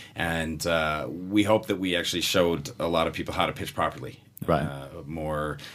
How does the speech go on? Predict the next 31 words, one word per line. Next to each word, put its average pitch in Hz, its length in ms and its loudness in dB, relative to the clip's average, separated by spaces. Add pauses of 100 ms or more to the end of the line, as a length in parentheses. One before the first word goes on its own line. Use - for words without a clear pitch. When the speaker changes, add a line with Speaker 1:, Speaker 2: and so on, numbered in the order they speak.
(120)
Speaker 1:
you 71 100 -6
know, 73 100 -2
Silicon 78 340 0
Valley 76 240 0
style 76 480 0
Speaker 2:
Sure. - 240 4
Speaker 1:
of, 71 380 -2
of 71 360 -6
really 80 280 2
what's 73 200 0
expected 76 380 0
and 73 100 -2
how 76 120 0
to, 73 120 2
how 80 140 0
to 73 80 0
put 92 180 2
on 87 140 4
a 71 60 0
show 76 200 4
properly 73 560 2
here. 73 380 2
Speaker 2:
Mm-hmm. 90 320 8
Speaker 1:
Um, 73 460 -6
so 73 320 -2
doing 151 340 6
our 127 140 6
part 101 360 0
to, 80 600 0
you 82 80 -2
know, 78 300 -4